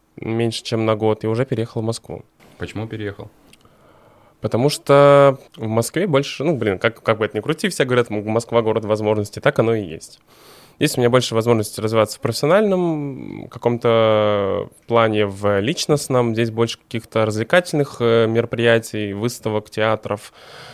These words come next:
Speaker 1: тусовок элементарно. А в Екатеринбурге было тяжело. И в Москве мне в плане вот моего,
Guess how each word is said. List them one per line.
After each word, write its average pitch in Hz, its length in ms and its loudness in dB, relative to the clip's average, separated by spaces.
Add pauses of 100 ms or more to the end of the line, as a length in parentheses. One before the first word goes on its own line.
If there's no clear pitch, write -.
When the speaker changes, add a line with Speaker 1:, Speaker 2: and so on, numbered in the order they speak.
(200)
Speaker 1:
тусовок 110 540 0
элементарно. 101 720 -2 (1120)
А 104 440 2
в 101 40 -4
Екатеринбурге 139 500 0
было 139 200 4
тяжело. 110 580 0 (1040)
И 113 540 0
в 107 40 -2
Москве 143 360 2
мне 151 280 4
в - 80 -6
плане 127 340 4
вот 113 260 -2
моего, 120 640 4